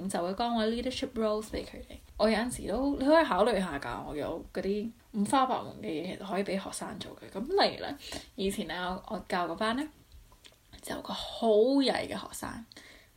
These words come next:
好曳，好曳，好曳。但係呢，喺學期初嗰陣時呢，呃，我就俾成班類似民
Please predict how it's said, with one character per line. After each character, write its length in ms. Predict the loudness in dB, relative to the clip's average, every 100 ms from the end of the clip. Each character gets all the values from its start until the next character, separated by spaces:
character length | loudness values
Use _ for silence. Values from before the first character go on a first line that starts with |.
| _
好 220 | _ 0 0
曳， 300 | 2 -4 -6
好 140 | -4 -2
曳， 140 | -2 -6 -14 -16
好 200 | -8 -6
曳。 100 | -6 -10 -16 -18 -20 -20 -20 _ _ _ 4
但 160 | 4
係 200 | 4 0
呢， 120 | -2 -4 -6 -10 -6
喺 400 | -2 0 0 -2 -8 -6
學 80 | -6 -6
期 240 | -8 -6 -4
初 240 | -4 4
嗰 260 | 6 6 2
陣 160 | -2
時 280 | -4 -6 -8
呢， 160 | -6 -6 -6
呃， 480 | -4 -2 -2 -6 -6
我 100 | -2
就 80 | -2
俾 300 | 2 2 0
成 140 | -2 -4 0
班 280 | 2 2 0 -6 -12 -2
類 160 | 0 2
似 140 | 2
民 80 | 0